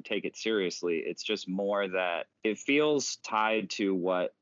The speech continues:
I am honestly all about. That's when I started playing music, quote unquote, professionally about a decade ago. I had been in bands since I was fourteen, but I finally had to be honest with myself and say, like,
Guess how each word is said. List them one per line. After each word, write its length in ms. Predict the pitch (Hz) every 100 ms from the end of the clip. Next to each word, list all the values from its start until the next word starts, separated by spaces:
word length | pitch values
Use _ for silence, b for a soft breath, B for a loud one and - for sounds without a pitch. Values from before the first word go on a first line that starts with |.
| _ _
I 340 | 92 92 95
am 300 | 90 85 80 -
honestly 1040 | 95 98 98 98 - 95 95 92 90 87 -
all 260 | 90 98 98
about. 400 | 87 69 65 -
That's 400 | 98 87 - - - -
when 260 | 123 120
I 140 | 123 120
started 520 | - 135 131 131 98
playing 340 | 127 123 107
music, 440 | 107 123 117 113 - _ _
quote 240 | - 110
unquote, 360 | 107 92 104 98
professionally 920 | - - 104 104 107 98 92 90 90 -
about 240 | 92 92
a 40 | 85
decade 300 | 113 120 104
ago. 220 | 90 90
I 100 | 85
had 140 | 123
been 120 | 120 127
in 120 | 110
bands 440 | 92 107 131 120
since 220 | - 92
I 60 | 95
was 120 | 85
fourteen, 720 | - 95 87 - 131 123 104 - _ _ _
but 140 | 117 117
I 100 | 104
finally 460 | - 120 123 120
had 180 | 113 104
to 60 | 95
be 160 | 98 -
honest 380 | 101 110 107
with 140 | 104 92
myself 400 | 92 - 95 90
and 120 | 90
say, 240 | - 95
like, 300 | 92 90 80